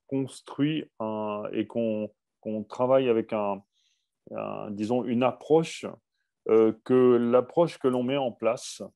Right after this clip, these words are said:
euh, elle va être fonctionnelle que huit années sur dix.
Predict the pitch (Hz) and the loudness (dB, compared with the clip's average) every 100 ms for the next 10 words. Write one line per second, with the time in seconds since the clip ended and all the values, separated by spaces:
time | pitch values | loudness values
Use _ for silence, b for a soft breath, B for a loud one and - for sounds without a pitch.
0 | _ _ _ _ _ _ 113 113 113 110 | _ _ _ _ _ _ 6 8 10 8
1 | 107 - 120 120 135 135 - 156 139 - | 4 2 2 4 2 2 0 -8 -8 -4
2 | 127 127 139 147 _ _ _ _ - 120 | 0 2 0 -4 _ _ _ _ 0 2
3 | 120 120 120 151 139 127 131 127 123 117 | 2 0 -2 -4 -2 -2 -2 -2 -4 -4
4 | 101 - | -6 -12